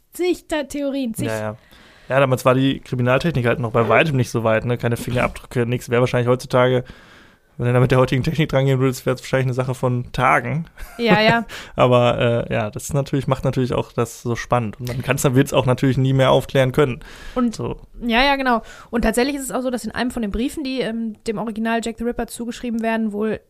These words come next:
Speaker 1: der Satz stand, das, ähm, tolle Zitat, was auch hier am Anfang ist, äh, „Eines Tages wird die Welt zurückschauen und sagen, dass ich das zwanzigste Jahrhundert eingeläutet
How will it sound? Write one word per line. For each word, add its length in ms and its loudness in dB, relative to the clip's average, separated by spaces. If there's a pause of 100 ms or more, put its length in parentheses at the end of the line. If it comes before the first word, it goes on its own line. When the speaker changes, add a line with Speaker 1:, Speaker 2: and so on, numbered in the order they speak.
Speaker 1:
der 160 -4
Satz 300 -4
stand, 300 -2
das, 280 -12
ähm, 220 -10
tolle 240 -4
Zitat, 380 -4
was 120 -8
auch 120 -8
hier 160 -4
am 80 -6
Anfang 320 -6
ist, 200 -10 (580)
äh, 220 -2
„Eines 220 -4
Tages 240 -4
wird 140 -4
die 140 -10
Welt 260 -4
zurückschauen 720 -4 (240)
und 180 -6
sagen, 340 2
dass 140 -6
ich 140 -12
das 180 -10
zwanzigste 400 -6
Jahrhundert 320 -2
eingeläutet 680 -8